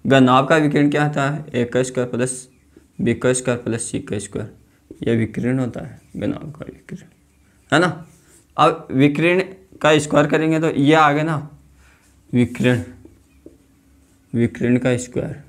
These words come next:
बराबर ए का स्क्वायर प्लस बी का स्क्वायर प्लस सी का स्क्वायर। तो यहाँ, यहाँ क्या लिखना था? विकर्ण, विकर्ण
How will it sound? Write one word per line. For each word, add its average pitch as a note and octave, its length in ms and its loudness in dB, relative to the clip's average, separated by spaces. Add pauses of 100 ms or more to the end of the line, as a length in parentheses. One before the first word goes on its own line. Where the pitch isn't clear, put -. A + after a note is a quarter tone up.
(360)
बराबर - 460 -6
ए A2+ 80 -2
का A2+ 200 -6
स्क्वायर B2 280 -4
प्लस - 380 -6
बी A#2 100 -2
का A2 200 -4
स्क्वायर A2+ 280 -6
प्लस - 420 -8 (400)
सी A2 80 -4
का G2+ 180 -6
स्क्वायर। - 360 -12 (360)
तो B2 80 6
यहाँ, B2 560 4
यहाँ C3+ 240 4
क्या D3 160 2
लिखना D#3+ 320 -2
था? D3+ 360 -6 (760)
विकर्ण, B2 440 2 (2500)
विकर्ण A#2 440 -2